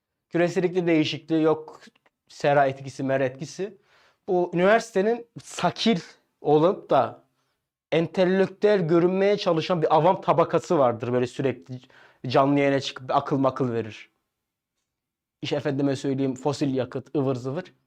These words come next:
Adamın havuzlu fil-, villası var. O havuzu villasında havuzu doldurup boşaltmak için ne kadar su gidiyor? O yüzden yani bu küresel iklim değişikliği, ya ben havuzlu villası olanlara vere, binada villası olanlara bir şey demiyorum.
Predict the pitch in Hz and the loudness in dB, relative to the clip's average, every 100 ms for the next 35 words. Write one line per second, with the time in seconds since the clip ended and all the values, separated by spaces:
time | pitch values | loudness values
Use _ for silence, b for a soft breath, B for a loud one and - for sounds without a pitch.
0 | _ _ _ 180 180 170 139 143 156 143 | _ _ _ 0 2 2 2 2 2 0
1 | - 131 120 127 135 123 123 113 104 - | -2 -4 -2 0 0 0 -4 -10 -10 -12
2 | _ _ _ - 175 170 175 175 165 165 | _ _ _ -4 0 2 2 2 2 2
3 | 160 156 143 - - 131 - 147 143 127 | 4 2 0 -10 -20 -20 -8 -4 0 0
4 | 104 b b b 165 190 208 214 170 170 | 0 b b b 2 2 2 4 4 4
5 | 185 202 160 151 165 156 151 131 - 131 | 2 2 2 2 0 0 -4 -4 -6 -6
6 | 104 _ _ _ _ 208 233 165 135 - | -8 _ _ _ _ 0 2 2 0 -2
7 | - _ _ _ _ _ _ _ - 147 | -12 _ _ _ _ _ _ _ -4 -4
8 | 127 127 127 202 - _ _ _ _ _ | -2 -2 -2 -4 -10 _ _ _ _ _
9 | _ _ - 240 220 156 160 175 160 165 | _ _ 0 4 4 4 2 2 0 -2
10 | 214 202 202 185 185 190 180 - - 208 | 0 0 0 -4 -2 0 0 -2 -2 -2
11 | 196 - 127 147 156 160 170 170 175 170 | -2 -4 -2 0 4 4 4 4 4 4
12 | 175 - 160 165 165 170 170 170 170 139 | 4 4 2 4 4 4 4 4 4 2
13 | 160 165 165 165 156 165 170 160 165 170 | 2 2 2 2 2 2 2 2 4 2
14 | 160 185 185 196 143 120 | 2 2 2 2 0 -4